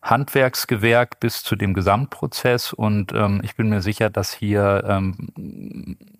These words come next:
Startups, äh, innovative Prozesse, Produkte einen Teil der Lösung sein können, ähm, Effizienzen zu heben und damit auch, auch ein Stück weit mit den Herausforderungen umzugehen.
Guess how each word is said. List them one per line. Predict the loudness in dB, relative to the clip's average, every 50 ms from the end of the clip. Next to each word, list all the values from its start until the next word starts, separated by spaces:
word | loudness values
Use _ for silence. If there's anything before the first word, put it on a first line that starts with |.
| -14 -12 -12
Startups, | -8 0 2 4 4 4 2 2 2 2 2 2 0 -6 -14 _ -12 -10
äh, | -10 -10 -10 -10 -6
innovative | -2 2 2 4 4 4 2 0 0 -2 -4 -4 0 2 2 2 4 2 2 -2 -4 -10 -14 -14 -14 -14
Prozesse, | -4 -4 -4 0 2 0 0 2 -2 -4
Produkte | -4 -6 -8 -2 -2 -2 -2 -2 -6 -4 -2 0
einen | 2 2 2 2 2 2 0 0 0 -2 -4 -6 -8
Teil | -2 0 2 2 2 2 2
der | 0 0 -2
Lösung | 0 0 0 0 0 -2 -2 -2 0
sein | 0 2 2 2 2 0 -2 -6
können, | -4 -2 -2 0 0 0 -2 -2 -4 -8 -14 -14 -14 -14 -16 -10 -2
ähm, | 0 2 2 2 2 2 0 0 -2 -4 _ _ -4
Effizienzen | -4 -2 -2 -2 -2 0 0 0 0 0 -2 -4 -6
zu | -4 -4 -4
heben | -2 0 0 0 0 0 0
und | 0 0 -2 0 2
damit | 2 2 4 2 0 -2 -2 0
auch, | 0 2 2 2 0 -2 -4 -6
auch | -2 0 0 0 -2 -6 -12 -14 -6
ein | -6 -4 -4
Stück | -4 -4 -6 -8 -8 -2 2
weit | 2 2 2 2 0
mit | -2 -4 -2
den | -2 -2
Herausforderungen | 0 4 4 4 4 2 0 -4 -4 -2 0 0 0 0
umzugehen. | -2 -2 -4 -6 -8 -8 -6 -4 -4 -4 -6